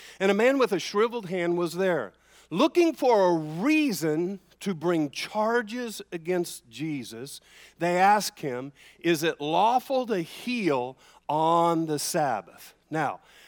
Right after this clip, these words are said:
Matthew number twelve, if you go look for it, this is just one minor little piece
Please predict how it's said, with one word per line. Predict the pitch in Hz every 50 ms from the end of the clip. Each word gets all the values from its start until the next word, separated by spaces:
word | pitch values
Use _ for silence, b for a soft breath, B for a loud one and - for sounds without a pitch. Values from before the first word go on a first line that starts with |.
| B B
Matthew | 143 170 214 240 247 233 - 254 262
number | 254 240 233 220
twelve, | 202 - 190 175 156 156 160 160
if | 156 160
you | 185 202
go | 185 180 190 175
look | 160 160 160 156 - _
for | - 151 147 147 151
it, | 151 - 139
this | 165 214 202 -
is | 175 147 143
just | 151 156 143 -
one | 151 147 160 156 139 135
minor | 131 135 151 165 175 185 185 185 185 165
little | 147 160 170 175 160
piece | 131 _ - 180 175 165 156 156